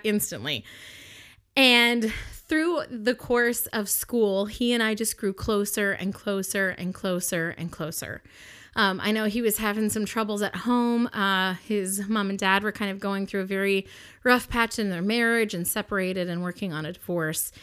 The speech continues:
And he leaned heavily on me to just give advice and be a friend. Um,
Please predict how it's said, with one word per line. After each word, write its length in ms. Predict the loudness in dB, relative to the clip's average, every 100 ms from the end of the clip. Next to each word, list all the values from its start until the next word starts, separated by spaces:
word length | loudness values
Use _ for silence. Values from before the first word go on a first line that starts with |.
| -20 -20 -20 -8 0
And 380 | 2 2 0
he 220 | 0 0 2
leaned 260 | 2 0
heavily 400 | 0 0 2 2
on 400 | 4 4 4 0 -2 2
me 460 | 6 8 8 6
to 320 | 2 -2 0 2
just 480 | 0 0 -4 -10 -16 -10
give 140 | -6
advice 500 | -2 4 6 6 2
and 120 | 0 0
be 100 | 0
a 60 |
friend. 560 | 2 4 6 4 2 -2 -14 -20 -20 -20 -20 0 4
Um, 400 | 4 2 -4